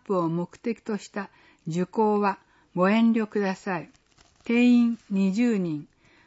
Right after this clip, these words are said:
申し込み先着順。参加費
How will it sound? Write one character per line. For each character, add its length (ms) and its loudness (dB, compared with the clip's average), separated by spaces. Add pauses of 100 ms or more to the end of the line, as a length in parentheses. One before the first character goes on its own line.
(140)
申 240 2
し 120 -14
込 120 -2
み 180 0
先 300 -2
着 320 -6
順。 360 -6 (520)
参 400 0
加 140 0
費 220 -6